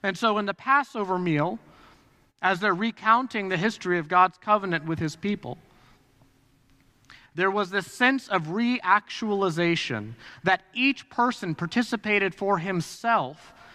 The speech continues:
in the exodus of Moses. Each person was to participate for themselves in the freeing from bondage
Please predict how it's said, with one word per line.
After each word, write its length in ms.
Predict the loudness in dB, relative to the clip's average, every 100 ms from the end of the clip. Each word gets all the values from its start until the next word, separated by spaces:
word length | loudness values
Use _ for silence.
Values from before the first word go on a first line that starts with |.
| -20 -20 _
in 140 | -2
the 140 | -2 0
exodus 580 | 0 -2 -6 -2 -2 -2
of 140 | -4
Moses. 760 | 0 0 0 -4 -12 -14 -16 -18 _ _ _ _ _ _ _
Each 420 | -4 -4 -4 -14
person 680 | 0 2 2 0 -4 -4 -8 -14 -20 _ _ _ _ _ _ _ _ -2
was 160 | -2
to 100 | 0
participate 560 | -2 0 -2 0 -2 0
for 160 | -2 0
themselves 680 | -2 -2 0 0 0 -6 -4
in 140 | -2
the 60 | -2
freeing 380 | 0 0 2
from 220 | 0 -2 0
bondage 760 | 0 2 -2 -4 -4 -6 -10